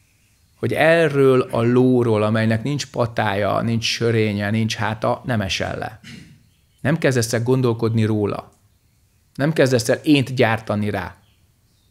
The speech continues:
Azt az önképet egy új verzióban, amely korábban az akadály volt. Hát ez mondjuk eléggé őrült dolog, de pillanatokat megcsináljuk. A dharma baleset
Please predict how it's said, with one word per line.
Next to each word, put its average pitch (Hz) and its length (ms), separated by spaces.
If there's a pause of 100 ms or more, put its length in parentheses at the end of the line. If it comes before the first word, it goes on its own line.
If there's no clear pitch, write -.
(1120)
Azt 151 260
az 127 120
önképet 117 800 (560)
egy 117 160
új 131 120
verzióban, 107 920
amely 135 200
korábban 123 460
az 117 120
akadály 98 540
volt. 78 280
Hát - 140
ez 107 80
mondjuk 123 220
eléggé 92 340
őrült 92 340
dolog, 135 280
de 175 380
pillanatokat 95 500
megcsináljuk. - 680 (1800)
A - 60
dharma 160 280
baleset 135 680